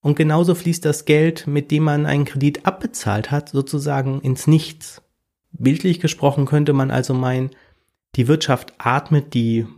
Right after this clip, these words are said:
monetäre Luft ein, die sie zum Funktionieren braucht, nimmt also Kredite auf, um Geld zum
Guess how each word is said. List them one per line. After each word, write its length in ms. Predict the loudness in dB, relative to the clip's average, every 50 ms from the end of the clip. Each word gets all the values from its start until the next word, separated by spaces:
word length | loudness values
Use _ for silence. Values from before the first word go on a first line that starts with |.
| -20 _ _ -4
monetäre 640 | 0 2 4 4 4 2 2 0 0 0 2 2
Luft 480 | 4 4 4 4 2 0 -10 -16 -16 -18 -18 _
ein, 560 | -4 -2 0 2 2 2 2 2 -2 -6 -16 _ _ _ _ _ _ _ _ _ _ 0
die 80 | 2 2
sie 120 | 2 2
zum 140 | 0 -2 -2
Funktionieren 580 | 0 0 0 0 0 0 0 0 0 0 -2
braucht, 520 | -2 0 0 0 0 0 -4 -6 -12 -20 -8 _
nimmt 240 | 0 0 0 2 0
also 180 | -2 -2 -4 -8
Kredite 580 | -8 -6 -6 -4 -4 -4 -4 -4 -4 -4 -2 0
auf, 340 | 2 2 2 2 0 -2 -2
um 180 | -2 -2 0
Geld 280 | 2 2 2 2 0 -2
zum 460 | -4 -6 -4 -4 -4 -6 -6 -8